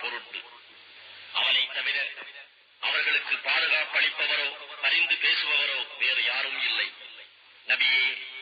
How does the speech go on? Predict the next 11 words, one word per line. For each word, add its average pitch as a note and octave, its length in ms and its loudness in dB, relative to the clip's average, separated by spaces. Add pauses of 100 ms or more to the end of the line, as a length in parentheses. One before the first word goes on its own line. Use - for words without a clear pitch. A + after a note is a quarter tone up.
(440)
தங்கள் - 420 2
இறைவனுடைய - 540 4
திருப்பொருத்தத்தை - 760 0
நாடி - 320 2 (440)
எவர் - 360 0
காலையிலும் - 540 2
மாலையிலும் - 560 0 (180)
அவனை - 300 2
பிரார்த்தித்து - 600 -2
அழைத்துக் - 480 2
கொண்டிருக்கிறார்களோ - 800 0